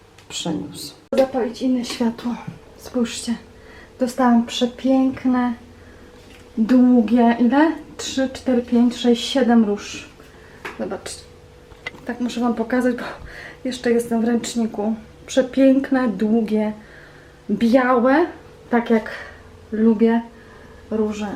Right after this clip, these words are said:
Są śliczne, a pachną obłędnie. Bałam się, że nie znajdę takiego wazonu do tego wysokiego, ale coś muszę z nimi zrobić, bo one będą mi się za chwileczkę przechylały. Także powiem Wam, że jestem bardzo, ale to bardzo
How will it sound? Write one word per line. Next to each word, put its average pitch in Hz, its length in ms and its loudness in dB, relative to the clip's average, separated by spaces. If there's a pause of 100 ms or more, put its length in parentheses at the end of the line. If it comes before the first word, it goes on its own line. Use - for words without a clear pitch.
(200)
Są 262 240 2
śliczne, - 600 -2
a - 80 2
pachną 262 760 4 (500)
obłędnie. 220 720 2 (140)
Bałam 262 380 6
się, 262 140 -4
że 233 120 -2
nie 240 140 0
znajdę 233 320 2
takiego 233 360 -2
wazonu 262 360 2
do 226 120 -2
tego 226 400 0 (1040)
wysokiego, 247 680 0 (480)
ale 254 220 2
coś 262 140 -4
muszę 269 240 4
z 262 80 -2
nimi 262 220 6
zrobić, 240 340 0
bo 240 440 4
one 233 220 4
będą 233 180 4
mi 226 80 6
się 240 140 -2
za 226 140 0
chwileczkę 220 480 -2 (520)
przechylały. 202 600 -4
Także 220 460 -2
powiem 240 300 2
Wam, 233 380 4
że 220 180 2
jestem 220 580 0
bardzo, 220 500 2
ale 202 140 4
to 220 120 0
bardzo 220 680 2